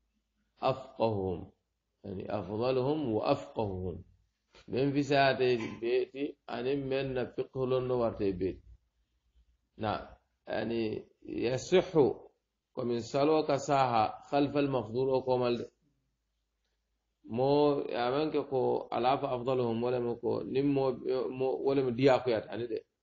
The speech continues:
Kilañiŋ maa sallallahu alaihi wa sallam a salta Abdurra-, eh, Abubakar Siddiq komi ani Abdurrahman bin Awf. Ala sahiboo la, a salta ñiŋ moo fuloo la kooma. Fima a'lam, nte maŋ mel loŋ. Sahibe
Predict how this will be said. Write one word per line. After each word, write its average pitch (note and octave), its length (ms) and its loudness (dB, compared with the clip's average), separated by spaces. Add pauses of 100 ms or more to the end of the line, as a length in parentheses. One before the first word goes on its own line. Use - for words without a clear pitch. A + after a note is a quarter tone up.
(920)
Kilañiŋ D#3 340 4
maa D#3+ 140 4
sallallahu C3 260 0
alaihi C3 80 -4
wa B2+ 40 0
sallam A#2+ 140 0
a A2 80 0
salta C3+ 460 -2
Abdurra-, A2 540 -4 (340)
eh, G#2+ 500 -6
Abubakar A2 400 -4
Siddiq A#2+ 460 -4
komi D3+ 240 -2
ani B2 160 -2
Abdurrahman G#2+ 520 -4
bin G2 100 -4
Awf. - 220 -10 (640)
Ala A2 120 -4
sahiboo A2+ 320 -2
la, G#2 80 0
a G2+ 60 -4
salta A#2 200 -2
ñiŋ A2 120 -2
moo G2+ 160 -4
fuloo G2 160 -4
la F#2 100 -4
kooma. - 240 -14 (260)
Fima C3+ 280 2
a'lam, G2 400 -8
nte A2+ 100 -2
maŋ G2 160 -4
mel D#2+ 180 -8
loŋ. - 120 -16 (1400)
Sahibe B2+ 280 4